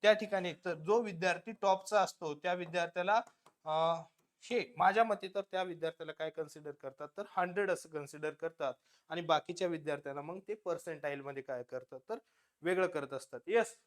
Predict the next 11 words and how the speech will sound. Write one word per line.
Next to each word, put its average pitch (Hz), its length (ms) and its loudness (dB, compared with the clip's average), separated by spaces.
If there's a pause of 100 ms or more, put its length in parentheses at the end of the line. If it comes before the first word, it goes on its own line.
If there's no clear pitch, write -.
(140)
म्हणजे 180 160 -2
पर्सेंटाइल 214 640 2
मध्ये 180 220 -2
त्यांना 175 280 0 (140)
कन्व्हर्ट 226 320 4
करत 165 260 0
असतात. 139 320 -6 (320)
मग 220 380 4
त्यानुसार 240 500 6
जर 208 160 2
पाहिलं, 147 420 4